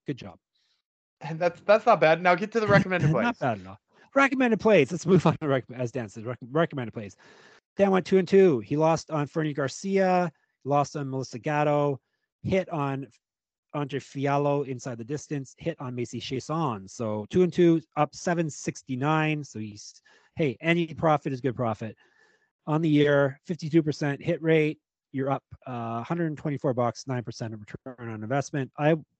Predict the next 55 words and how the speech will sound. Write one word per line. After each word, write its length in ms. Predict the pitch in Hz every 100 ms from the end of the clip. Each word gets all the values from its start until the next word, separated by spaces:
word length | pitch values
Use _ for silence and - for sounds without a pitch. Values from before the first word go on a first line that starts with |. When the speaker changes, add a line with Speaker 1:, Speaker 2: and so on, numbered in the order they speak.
| _ _ _ _ -
Speaker 1:
did 120 | 151
a 40 |
little 200 | 233 302
better, 240 | 302 233 123
three 200 | 208 208
and 80 |
one. 260 | 180 170 160 _ _ _ _ -
Michael 160 | 170
Chandler, 340 | 180 175 165 160
I 80 | 151
hit. 280 | 147 147 _ _ -
I 60 |
lost 300 | 135 143 143
in 60 | 147
Gatto. 320 | 127 123 120
I 100 | 117
hit 180 | 117 147
O 160 | - 131
S 200 | 127 - -
P. 320 | 185 165 160
I 120 | 127
hit 140 | 131 -
Fiallo 400 | 135 127 123 117
inside 240 | - 110
the 80 | 104
distance. 540 | 104 - 104 92 - -
Uh, 40 | 117
I 300 | 110 113 107 104 -
made 240 | 135 127
almost 240 | 139 151 -
twelve 220 | - 117
bucks. 300 | 104 - - _ _ _
It's 80 | -
eleven 200 | 131 127
seventy-nine 680 | 131 117 117 139 147 143 123 _ _ _ _ -
on 140 | 147
the 60 | 147
year. 300 | 147 143 143
Recommended 300 | 139 143 143
plays 200 | 139 131
fifty-nine 340 | 180 - 151
percent. 300 | 131 - 113
So 120 | 107 113
I'm 240 | 117 123
far 240 | - 165
more 120 | 160 143
effective, 360 | 143 127 123
but 120 | 127
I've 260 | 117 113 107
made 220 | 120 120
four 420 | - - 151 151
dollars 340 | 139 127 123 107
less 240 | 113 -
than 140 | 110 98
Dan. 380 | 101 95 95